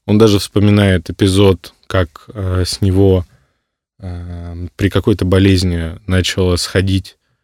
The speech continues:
кожа, и в какой-то момент с руки она сошла целой перчаткой.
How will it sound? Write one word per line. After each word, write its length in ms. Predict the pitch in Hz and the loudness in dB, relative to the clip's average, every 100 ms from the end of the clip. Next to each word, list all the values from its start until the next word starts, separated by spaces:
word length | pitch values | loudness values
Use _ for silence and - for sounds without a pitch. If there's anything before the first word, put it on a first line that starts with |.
| _ _ | _ _
кожа, 440 | - 151 139 101 | 2 4 4 2
и 420 | - - 92 90 90 | 2 0 0 0 -2
в 80 | |
какой-то 360 | - 92 107 95 | -4 -2 -2 0
момент 360 | 92 92 107 104 | 0 2 0 0
с 100 | - | -4
руки 240 | 90 107 | -2 0
она 180 | 98 87 | 0 0
сошла 380 | - 87 - 85 | -4 -6 -4 -4
целой 280 | - 90 | -2 -2
перчаткой. 680 | 82 101 87 - 80 - - | 0 -2 -2 -4 -6 -8 -20